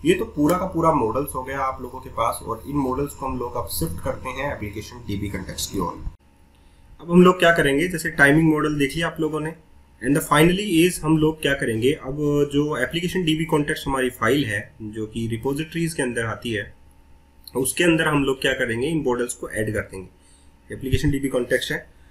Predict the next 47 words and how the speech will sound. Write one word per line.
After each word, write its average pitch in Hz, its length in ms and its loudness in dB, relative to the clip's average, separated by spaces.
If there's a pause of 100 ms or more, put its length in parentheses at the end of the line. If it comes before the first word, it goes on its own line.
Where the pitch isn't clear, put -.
(260)
और 120 300 4
यहाँ 127 280 2
पर 170 160 0
हम 156 180 4
लोग 156 160 4
ये 156 60 4
सारे 139 260 2
models 131 400 2
जो 127 180 2
हैं 123 60 2
वो 143 180 2
ऐड 95 180 -2
कर 98 60 -4
देंगे, 87 280 -10 (1120)
ठीक 131 160 0
है। 156 80 4 (440)
नेम 131 200 12
स्पेस 160 320 2
resolve 147 260 2
कर 147 180 0
लेते 147 260 0
हैं, 156 80 4
ये 143 240 4
सारे 131 320 4
models 143 380 2
जो 143 100 2
हैं 135 140 -4
वो, 143 200 0 (960)
आ, 110 120 0 (480)
आप 123 140 0
लोगों 131 180 6
के 139 100 4
मॉडल्स 131 640 4
जो 110 240 -4
प्रोजेक्ट 127 420 0
है 120 60 2
उसमें 131 280 0
है, 139 100 -2
तो 143 140 -8
ऐड 117 300 0
reference 131 480 -2
hospital 120 420 0
dot, 117 360 -2
आ, 104 300 0 (500)
हॉस्पिटल 127 380 0
मैनेजमेंट 120 480 0
डॉट 107 240 -2